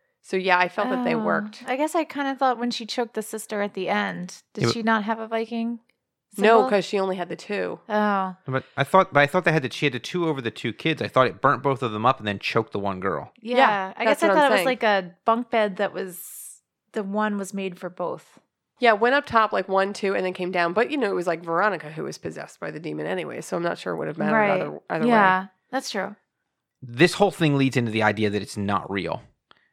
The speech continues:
Speaker 3: because what, what you're seeing is you're seeing this idea that she's using this compendium. The demon she sees looks like the picture she sees of the hand, right, in the compendium. She gets the Ouija board from that. Like,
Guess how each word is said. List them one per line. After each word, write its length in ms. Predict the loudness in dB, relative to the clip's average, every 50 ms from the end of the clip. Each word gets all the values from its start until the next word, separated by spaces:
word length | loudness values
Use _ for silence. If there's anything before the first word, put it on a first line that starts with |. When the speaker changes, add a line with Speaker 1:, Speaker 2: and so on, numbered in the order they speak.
| _
Speaker 3:
because 640 | -6 -6 -4 2 6 6 6 6 6 2 0 -4 -12 _ _ _ _ _
what, 260 | 0 0 0 0 2 2
what 140 | 2 2
you're 100 | 2 0
seeing 540 | -2 -2 -4 -4 0 2 4 6 6 6 4 4
is 140 | 2 2
you're 100 | 0 -2
seeing 220 | 0 0 0 2 2
this 120 | 4 2
idea 200 | 2 4 4 2
that 80 | 0 0
she's 200 | -4 -4 -2 2
using 240 | 2 2 2 2 0
this 120 | 0 -4
compendium. 800 | -6 -8 -4 -4 0 0 0 0 0 0 -2 -2 -4 -4 -6 -10 -14 -20 -20 -20 _ _
The 100 | 2 2
demon 520 | 2 2 0 4 6 8 8 8 8 6 4
she 220 | 2 -2 -4 -4
sees 540 | -4 -4 -4 -4 -4 -2 -2 -2 -4 -4 -10 -16 -8
looks 500 | -4 0 4 4 4 4 4 0 -6 -4
like 420 | -2 0 2 2 0 -2 -6 -8 -8
the 80 | -8
picture 500 | -4 -4 -4 -4 -4 -6 -4 -2 -2 -2
she 180 | -2 -2 -6 -8
sees 520 | -10 -8 -6 -6 -4 -2 -4 -4 -6 -10 _ _ _ _ 0
of 140 | 0 0 2
the 80 | 0 -6
hand, 560 | -4 -2 0 0 2 2 0 -2 -4 -6 -8 _ _ _ 0
right, 160 | 2 2 2
in 140 | 4 2 0
the 80 | 0 0
compendium. 720 | -2 -4 -6 -4 -2 -2 -2 -2 -4 -6 -6 -6 -8 -10 _ _ _ _ -12
She 140 | -10 -2
gets 160 | -2 -2 0 2
the 100 | 2 2
Ouija 320 | 4 4 2 2 0 -4
board 220 | 0 0 0 0
from 180 | 0 0 -2 0
that. 160 | 0 0 2
Like, 180 | 0 0 -2